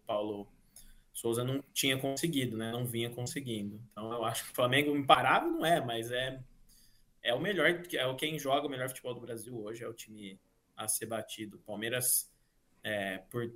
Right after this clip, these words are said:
algum tempo foi, e acho um time muito difícil de, de ser derrotado também, é, tanto que perdeu pouquíssimos jogos no ano, né?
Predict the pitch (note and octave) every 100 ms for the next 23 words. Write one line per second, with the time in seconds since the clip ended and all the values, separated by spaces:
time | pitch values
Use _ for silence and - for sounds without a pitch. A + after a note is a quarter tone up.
0 | - B2+ A2+ B2 B2+ B2 B2 - - B2
1 | D3 A#2+ G2 F#2+ G#2 A#2 A2+ A2 - A#2
2 | G#2 - _ - A#2+ B2 B2 A2 - C3
3 | C#3 A2 G2 G#2+ - - - - - -
4 | G#2+ A2+ A2+ A2 G2+ A#2 A2 - G#2 B2
5 | C#3 - - - - _ - G#2+ - A2
6 | - - B2 A2 A#2+ A#2 A#2 A#2 D3 -
7 | - G#2 A#2 A#2 G#2+ G2+ G#2+ D#3 A#2+ -
8 | B2+